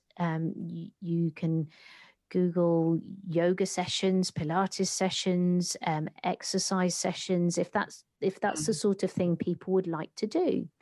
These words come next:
Speaker 2: Mm-hmm.
Speaker 1: The N H S has a, a, a really helpful website called the N H S Fitness Studio, and within that there are lots of exercise videos, um, thinking about relaxation sessions,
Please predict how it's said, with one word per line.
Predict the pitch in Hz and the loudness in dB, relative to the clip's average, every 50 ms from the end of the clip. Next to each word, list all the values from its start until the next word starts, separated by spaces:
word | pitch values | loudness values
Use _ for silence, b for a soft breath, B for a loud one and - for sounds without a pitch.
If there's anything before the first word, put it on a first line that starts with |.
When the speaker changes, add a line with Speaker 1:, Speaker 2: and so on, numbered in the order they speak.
| b b b | b b b
Speaker 2:
Mm-hmm. | 180 - - 165 170 208 - - _ _ _ _ _ _ - | 0 2 4 2 2 2 0 -4 _ _ _ _ _ _ -2
Speaker 1:
The | 202 208 | 0 2
N | 202 208 | 4 4
H | 202 - - - 254 | 2 0 0 0 0
S | 277 269 - - - | 0 0 0 -6 -4
has | - - 208 190 - - - - | 0 2 2 2 2 -2 -2 0
a, | 180 | 2
a, | 175 165 - - - - 175 175 175 190 - _ - 185 | 2 2 2 0 0 0 0 0 0 -2 -8 _ -4 -4
a | 175 | -2
really | 190 180 185 185 180 185 180 175 - - _ | -2 2 0 2 4 4 4 2 2 0 _
helpful | - - - 233 220 - - - - 190 | -8 -4 -2 -2 -2 -2 -4 -2 -2 0
website | 175 196 220 214 - - - 190 165 - - | 2 2 0 -2 -4 -4 -2 0 0 0 -2
called | - - 185 180 | -2 -4 0 2
the | 180 180 | 2 2
N | 180 175 | 4 2
H | 165 - - - | 0 0 -2 -4
S | 190 175 - | -2 -2 -4
Fitness | - - - 320 - 294 269 262 - | -6 -4 -4 -4 -2 0 -2 -2 -2
Studio, | - - - - 185 175 170 165 160 156 156 | -2 -6 0 0 0 2 2 0 0 2 2
and | 160 170 175 - B B B B B B B | 2 2 0 -2 B B B B B B B
within | 208 208 214 233 226 226 226 214 | -2 0 2 2 2 2 0 0
that | 220 214 208 - _ - | 0 -2 -2 -4 _ -4
there | - 190 185 185 185 | 0 2 2 4 4
are | 185 180 | 4 4
lots | 185 190 - - - - - | 4 2 0 -2 -4 -4 0
of | 208 190 - - _ _ _ - | 0 0 0 -2 _ _ _ -8
exercise | 185 - - - - 185 - - - 175 175 165 165 170 170 - - _ | -6 -6 -4 -2 -2 -2 -2 0 0 0 2 2 2 2 0 -2 -4 _
videos, | - - 185 196 254 247 190 147 - - - - 65 208 240 - - B B B B B B B - 175 | -6 -4 -4 0 0 0 0 0 -2 -6 -6 -2 -2 -2 -2 -2 -6 B B B B B B B 0 2
um, | 165 165 165 165 165 | 4 4 4 2 0
thinking | - - - 196 185 - - - 170 170 | -2 -2 -2 0 0 0 0 -2 0 0
about | 160 - 165 165 165 - - - _ - | 2 2 2 2 2 2 0 -2 _ 0
relaxation | 170 170 170 170 165 - - - - 180 185 - - 254 247 | 2 2 2 2 0 -4 -4 -4 0 0 0 0 2 0 2
sessions, | 247 - 269 247 - - - 285 277 277 277 269 269 | 2 2 0 -2 -2 0 0 2 2 2 0 -2 -4